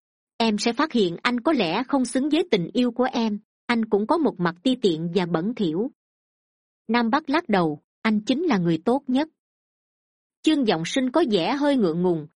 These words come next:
lúc đó anh đối với em có một số ý nghĩ không đứng đắn, anh vẫn luôn coi em là em gái thân thiết nhất. Anh không nhớ rõ khi nào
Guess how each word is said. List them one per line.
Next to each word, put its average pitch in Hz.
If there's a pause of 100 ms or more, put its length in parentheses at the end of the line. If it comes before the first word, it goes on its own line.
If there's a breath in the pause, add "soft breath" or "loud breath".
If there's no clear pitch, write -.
(120)
lúc 262
đó 240
anh 226
đối 240
với 302
em 233
có 285
một 254
số 247
ý 320
nghĩ 220
không 226
đứng 226
đắn, 240 (380)
anh 233
vẫn 185
luôn 262
coi 240
em 233
là 180
em 214
gái 233
thân 220
thiết 269
nhất. 269 (480)
Anh 240
không 240
nhớ 269
rõ 208
khi 294
nào 190